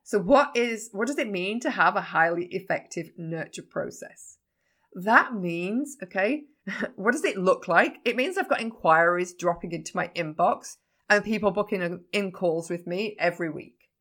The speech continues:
Okay, that's what it looks like. That's the result of having an effective nu-, nurture process. So one of the things I talked about in my nurture process is every month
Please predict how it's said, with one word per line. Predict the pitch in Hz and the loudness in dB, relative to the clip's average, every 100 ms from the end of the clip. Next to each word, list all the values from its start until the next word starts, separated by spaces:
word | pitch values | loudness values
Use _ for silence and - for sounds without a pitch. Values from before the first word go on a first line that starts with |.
| - | -18
Okay, | - 202 294 - _ | -2 0 0 -4 _
that's | 262 - - | 12 12 8
what | 240 | 0
it | 180 | 2
looks | 180 - | 0 0
like. | 147 - | -4 4
That's | 214 - - | 4 4 2
the | 208 | -4
result | 196 180 175 208 | -2 -2 -2 -4
of | - | -2
having | 160 180 175 170 | 0 0 -6 -6
an | 117 | -6
effective | 165 - 165 - - 170 - | -6 -2 -2 -2 -10 -12 -12
nu-, | 175 160 165 160 | -12 -8 -8 -8
nurture | 180 175 175 - - _ | -4 -2 -4 -8 -14 _
process. | - - - - - _ _ - - | -6 -6 -14 -20 -20 _ _ -20 -10
So | - 196 | -2 2
one | 220 | 4
of | 294 | 4
the | 320 | 2
things | 277 247 | -2 0
I | 208 | -2
talked | 196 185 | -2 -2
about | - 170 | 0 0
in | 180 | 0
my | 170 | -2
nurture | 165 165 - 175 | -2 -2 -4 -4
process | 185 170 170 185 | -2 -2 -2 -4
is | - 185 - | -6 -6 -2
every | 170 180 170 | -2 -2 -6
month | 165 180 339 | -2 -2 -4